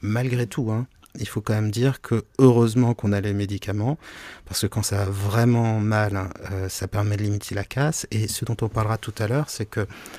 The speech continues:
quand on multiplie les stratégies antidouleurs, ça potentialise les effets. Donc par exemple, euh, sur ma chaîne, j'ai fait pas mal d'hypnose contre la douleur, j'en ai fait aussi, euh, sur, euh, dans, dans mon dernier livre par exemple. Et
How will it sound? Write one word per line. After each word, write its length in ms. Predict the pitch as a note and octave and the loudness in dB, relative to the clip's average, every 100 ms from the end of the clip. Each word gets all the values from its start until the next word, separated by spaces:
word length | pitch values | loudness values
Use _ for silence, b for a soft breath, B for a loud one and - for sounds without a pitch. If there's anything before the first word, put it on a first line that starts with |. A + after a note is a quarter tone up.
| B _ | B _
quand 260 | - B2 - | 2 4 4
on 60 | |
multiplie 600 | A2 B2 D3 - D3 - | 4 6 4 2 -2 0
les 120 | C3 A#2 | 0 0
stratégies 480 | - A2+ A#2 G#2 | -2 -2 -2 -2
antidouleurs, 680 | G#2+ G#2 G#2+ G2+ G#2 G#2+ C#3+ | -2 -2 -4 -2 0 0 -2
ça 140 | - A2 | -4 -8
potentialise 880 | - B2 A#2 A#2+ - A2+ G#2+ G#2 G#2 | -4 -2 0 -2 -2 -2 -2 -4 -4
les 200 | G#2+ - | -6 -6
effets. 260 | - F#2 - - - | -8 -10 -12 -18 -8
Donc 120 | G2+ | -6
par 200 | - G2 | -2 0
exemple, 500 | G2+ G2+ A2 G#2+ - - B B B B F#2+ | 0 2 2 2 -2 -8 B B B B -6
euh, 200 | F#2+ F#2 | -4 -4
sur 180 | - | -4
ma 120 | F#2+ F#2+ | -4 2
chaîne, 260 | - A2+ | 4 4
j'ai 140 | A2 G2 | 2 -4
fait 160 | - | -8
pas 140 | - G2+ | -4 0
mal 220 | G#2 G2+ | 0 0
d'hypnose 640 | G#2+ - G#2 G#2 G2+ G2 F#2 | -4 -2 0 0 0 -4 -4
contre 260 | F#2 - | -6 -2
la 60 | F#2+ | -4
douleur, 480 | F#2+ A2 A#2+ C3+ C3+ | 0 2 4 4 2
j'en 160 | G2 | 0
ai 40 | G2 | -4
fait 160 | - | -4
aussi, 600 | G2 - - A2 G#2+ G#2+ | -4 -4 -6 -4 -2 -2
euh, 200 | G2 G2 | -2 -2
sur, 460 | F#2+ - - G2 G2+ | -4 -8 -4 -4 -2
euh, 300 | F#2+ F#2+ G2 | -2 -2 -4
dans, 240 | F#2+ G2 | -4 -4
dans 140 | G2 G2 | -4 -2
mon 160 | G2 | 0
dernier 300 | G2 G2+ G#2+ | 0 0 0
livre 360 | G#2+ A#2+ C3+ G#2 | 0 0 -2 -4
par 200 | - G2 | -2 -2
exemple. 560 | G2 A#2+ A#2+ C#3 - F#2 B B B B B - | 0 0 2 2 0 -2 B B B B B 8
Et 300 | A#2+ B2+ | 10 10